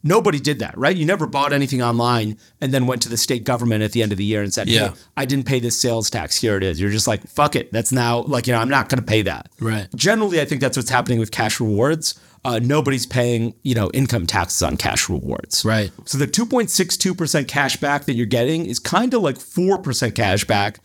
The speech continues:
Speaker 1: if you're in a high tax
Speaker 2: Mm,
Speaker 1: bracket.
Speaker 2: I see.
Speaker 1: Because you get it tax free.
Speaker 2: Right.
Speaker 1: Like, let's say I gave, let's say you earned, you know, I, I paid you a hundred thousand dollars to do a bunch of work. You'd have to pay taxes on it. You'd end
Speaker 2: Yeah.
Speaker 1: up with fifty thousand dollars.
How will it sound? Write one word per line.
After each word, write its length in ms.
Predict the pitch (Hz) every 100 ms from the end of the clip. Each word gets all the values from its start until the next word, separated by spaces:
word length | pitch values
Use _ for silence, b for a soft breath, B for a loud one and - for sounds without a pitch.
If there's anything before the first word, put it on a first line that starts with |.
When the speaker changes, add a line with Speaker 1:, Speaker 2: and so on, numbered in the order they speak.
| b b
Speaker 1:
if 160 | 135
you're 100 | 139
in 80 | 120
a 40 | 101
high 180 | 120
tax 340 | - 110 131 131
Speaker 2:
Mm, 60 | 127 117 107
Speaker 1:
bracket. 240 | 101 - _
Speaker 2:
I 120 | 120
see. 160 | 113 113
Speaker 1:
Because 200 | 135 117
you 60 | 120
get 180 | 160
it 160 | 151 -
tax 320 | - 120 -
free. 280 | - 110 - -
Speaker 2:
Right. 320 | 120 113 92 -
Speaker 1:
Like, 120 | 151
let's 160 | 165 170
say 60 | 196
I 100 | 165
gave, 240 | 165 160
let's 180 | 175 156
say 60 | 180
you 280 | 156 170
earned, 440 | 151 143 135 120 - b b b
you 120 | 139
know, 240 | 127 113 151
I, 300 | 151 156 156
I 40 |
paid 200 | 143 151
you 60 | 147
a 40 |
hundred 220 | 143 143
thousand 300 | 139 135 123
dollars 300 | 120 123 117
to 60 | 117
do 100 | 123
a 40 |
bunch 200 | 110 113 117
of 40 |
work. 180 | 131 117
You'd 100 | 123
have 140 | 127
to 80 | 120
pay 140 | 120 117
taxes 500 | - 123 - 107 107
on 160 | 98
it. 140 | 98 -
You'd 140 | 135 120
end 140 | 113
Speaker 2:
Yeah. 60 | 113
Speaker 1:
up 100 | 123
with 120 | 110
fifty 260 | 170 160 127
thousand 360 | 120 101 98
dollars. 600 | 113 110 90 71 - -